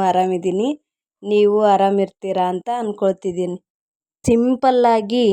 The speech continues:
ಮನೆಯಲ್ಲೇ ಅರಿಶಿಣದ ಪುಡಿಯನ್ನು ಯಾವ ರೀತಿಯಾಗಿ ಸುಲಭವಾಗಿ ಅರಿಶಿಣದ ಕೊಂಬಿನಿಂದ ಅರಿಶಿಣ ಪುಡಿಯನ್ನು ಮಾಡ್ಕೋಬೋದು ಅನ್ನೋದನ್ನ ನೋಡೋಣ ಬನ್ನಿ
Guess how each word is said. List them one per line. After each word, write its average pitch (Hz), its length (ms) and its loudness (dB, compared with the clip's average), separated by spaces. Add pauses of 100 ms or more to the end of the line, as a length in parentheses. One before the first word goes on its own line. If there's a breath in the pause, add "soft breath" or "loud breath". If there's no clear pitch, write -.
(1040)
ಮನೆಯಲ್ಲೇ 226 720 0
ಅರಿಶಿಣದ 226 560 -2 (100)
ಪುಡಿಯನ್ನು 214 600 -2 (260)
ಯಾವ 202 180 0
ರೀತಿಯಾಗಿ 226 580 -4
ಸುಲಭವಾಗಿ 220 840 0 (500)
ಅರಿಶಿಣದ 226 560 -2 (100)
ಕೊಂಬಿನಿಂದ 214 580 -2 (180)
ಅರಿಶಿಣ 226 380 -4 (100)
ಪುಡಿಯನ್ನು 208 520 -2 (500)
ಮಾಡ್ಕೋಬೋದು 202 880 -2 (140)
ಅನ್ನೋದನ್ನ 202 540 -2 (600)
ನೋಡೋಣ 214 500 0 (180)
ಬನ್ನಿ 202 260 -2